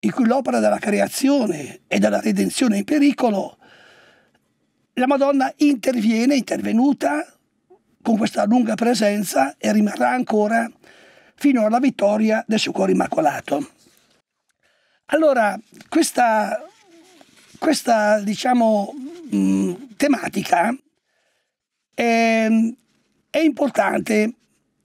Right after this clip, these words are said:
è importante. Ora io qui parlo di digiuno televisivo, in realtà tocco uno dei mass media più influenti, ovviamente, sulla nostra vita, perché l'abbiamo accesa tutto il giorno,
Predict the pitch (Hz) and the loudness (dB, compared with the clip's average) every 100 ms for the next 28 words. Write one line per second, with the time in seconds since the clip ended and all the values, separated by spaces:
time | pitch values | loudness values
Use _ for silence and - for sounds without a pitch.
0 | - - 269 226 262 - 214 202 - 190 | -18 -4 -2 0 0 0 -2 -2 -2 -2
1 | 196 - - - - - _ - 285 285 | -2 -6 -20 -20 -20 -20 _ -2 0 2
2 | 294 226 294 - 269 262 240 208 262 247 | 0 2 0 0 0 0 0 2 0 0
3 | 233 233 220 208 190 202 214 269 - 233 | 0 2 2 2 0 0 0 0 0 -2
4 | 233 302 _ _ _ - - - _ _ | -2 -8 _ _ _ -20 -20 -20 _ _
5 | 277 285 - 254 269 262 240 254 196 262 | 0 0 0 0 2 0 0 0 0 -2
6 | 269 254 214 208 220 247 - 339 208 208 | 0 0 0 2 2 0 0 -2 0 0
7 | 214 214 220 165 262 285 _ - _ _ | 2 2 0 -2 -2 -2 _ -20 _ _
8 | - _ _ _ - 247 214 226 190 180 | -20 _ _ _ -2 0 2 0 -4 -2
9 | 269 254 - - - 180 220 202 214 226 | 0 0 -2 -10 -10 -6 -2 0 0 0
10 | 214 254 208 202 277 233 202 208 240 233 | 0 -2 0 0 0 0 0 0 -2 -2